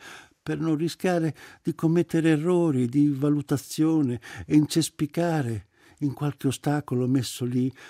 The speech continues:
dal mio stesso pensiero. Adesso tutto è tanto vero quanto impossibile, irragionevole, la sua presenza e la cosa impermeabile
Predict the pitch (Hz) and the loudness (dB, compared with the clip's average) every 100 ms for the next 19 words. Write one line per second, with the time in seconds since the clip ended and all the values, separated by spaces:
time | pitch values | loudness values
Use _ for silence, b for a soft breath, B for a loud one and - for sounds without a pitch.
0 | B - 143 143 131 - - 127 - 123 | B -6 0 2 0 -2 -6 -6 -6 -10
1 | - 123 113 - 123 123 101 90 b b | -8 -8 -8 -6 -6 -6 -8 -12 b b
2 | _ _ _ _ _ _ _ _ _ _ | _ _ _ _ _ _ _ _ _ _
3 | - 135 147 143 - 123 - 156 - - | -8 0 0 0 -6 -10 -6 -8 -6 -6
4 | 117 123 117 _ 147 156 139 - 135 131 | -4 -4 -8 _ -6 -2 -2 -2 -2 0
5 | 165 175 160 143 b b b b _ 160 | 0 0 -4 -10 b b b b _ -4
6 | 151 147 151 139 147 - - - 95 95 | -2 -2 -4 -4 -8 -10 -10 -10 -10 -12
7 | 92 - _ _ _ _ _ _ 117 120 | -16 -20 _ _ _ _ _ _ -6 -2
8 | 131 117 123 143 160 117 92 95 - b | -2 0 2 4 4 4 0 -8 -12 b
9 | b b - 110 131 123 120 113 107 127 | b b -14 -6 -6 -6 -4 -2 2 2
10 | 135 120 - 92 b b b - 127 143 | 2 -2 -8 -14 b b b -6 -2 -2
11 | - 147 139 139 131 - 135 131 127 131 | 0 0 4 4 4 2 0 2 2 2
12 | 135 123 101 104 | 0 -2 -2 -4